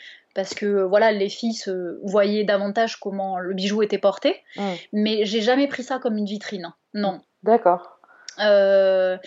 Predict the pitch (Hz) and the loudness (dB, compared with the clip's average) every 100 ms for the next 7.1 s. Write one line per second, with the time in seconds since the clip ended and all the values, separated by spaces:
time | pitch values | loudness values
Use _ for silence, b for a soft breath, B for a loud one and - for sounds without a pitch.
0 | B B B 202 202 - - 240 247 240 | B B B -2 -2 -4 -8 -6 -2 2
1 | 202 196 190 185 185 - - - 208 - | 4 4 4 2 -2 -4 -6 -4 -4 0
2 | 208 196 - 247 220 202 190 180 175 170 | 0 0 2 2 4 4 2 0 -4 -8
3 | 160 160 110 - 185 214 214 202 202 247 | -10 -12 -14 -14 -4 0 2 2 0 2
4 | 247 226 208 214 220 208 208 196 190 233 | 0 -2 -2 -2 -2 -2 -2 -2 -2 0
5 | 240 226 202 190 185 175 190 185 196 180 | 0 0 -2 -4 -6 -8 -10 -10 -8 -6
6 | 202 220 180 175 175 202 196 185 180 156 | -2 0 0 -2 -2 -2 0 0 0 -2